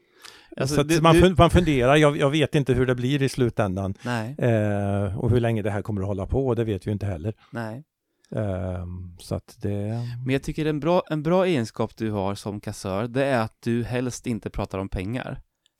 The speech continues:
Speaker 2: Nej.
Speaker 1: Brukar du säga, eller hur?
Speaker 2: Nej.
Speaker 1: <laughs> Pengar är ju ett medel.
Speaker 2: Ja.
Speaker 1: Eh, och samtidigt så, eh, vi är väldigt försiktiga i kyrkan,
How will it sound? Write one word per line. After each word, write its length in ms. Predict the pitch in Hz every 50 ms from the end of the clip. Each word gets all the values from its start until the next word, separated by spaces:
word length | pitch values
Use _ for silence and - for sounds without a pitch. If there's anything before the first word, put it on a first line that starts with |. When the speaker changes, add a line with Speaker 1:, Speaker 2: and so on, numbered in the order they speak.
| -
Speaker 2:
Nej. 240 | 202 170 123 - - -
Speaker 1:
Brukar 260 | 131 135 - 123 113
du 120 | 110 107
säga, 200 | - - - 73 107
eller 120 | 113 120 120
hur? 320 | 135 127 139 185 190 - - - -
Speaker 2:
Nej. 300 | 123 113 - - - 165 - - - - - - - - - 185 196 185
Speaker 1:
<laughs> 640 | 185 190 - - 160 - - - - - 120 -
Pengar 260 | - 151 143 147 156 147
är 40 | 131
ju 80 | 127 135
ett 140 | 135 - 135
medel. 760 | 120 117 117 107 101 104 107 110 135 156 127 90 80 95 117 - - -
Speaker 2:
Ja. 180 | 104 101 101
Speaker 1:
Eh, 120 | 120 117 117
och 200 | - - 135 135
samtidigt 460 | - 180 160 135 113 127 139 160 -
så, 140 | - - 202 202 196 _ - - - - _ _ _ _ -
eh, 260 | 123 123 120 120 113 - - -
vi 360 | - 123 123 127 135 147 170
är 40 | 180
väldigt 220 | 196 156 127 -
försiktiga 520 | 156 - - - 127 - - - - 170
i 40 | 190 180
kyrkan, 580 | - 208 151 117 - - 107 101 101 101 -